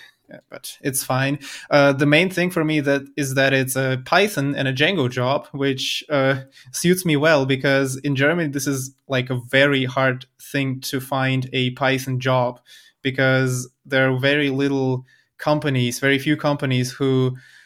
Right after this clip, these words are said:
uh, are ready to work with Python. Most of them are still, like, in the Java age, and they say, "Yeah, we only want Java," or even older, like, there are companies that still work with cobol,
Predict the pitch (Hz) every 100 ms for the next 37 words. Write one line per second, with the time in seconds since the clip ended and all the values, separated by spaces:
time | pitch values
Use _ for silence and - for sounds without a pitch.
0 | _ _ - 135 127 123 123 123 _ -
1 | 131 127 123 123 127 147 147 127 123 127
2 | 127 127 127 - 127 127 131 127 135 143
3 | 131 131 127 - 139 135 131 131 135 127
4 | 131 127 - _ _ 143 127 123 131 127
5 | 139 131 120 123 123 - 127 123 123 127
6 | 127 123 127 123 131 123 127 135 135 127
7 | 123 127 123 - - 127 131 127 131 123
8 | 123 127 _ - 131 123 123 120 - -
9 | - - _ - 139 139 135 143 151 139
10 | 127 127 123 139 131 127 127 135 139 135
11 | 127 127 - 135 131 127 123 123 131 131
12 | 127 127 - 139 135 123 127 127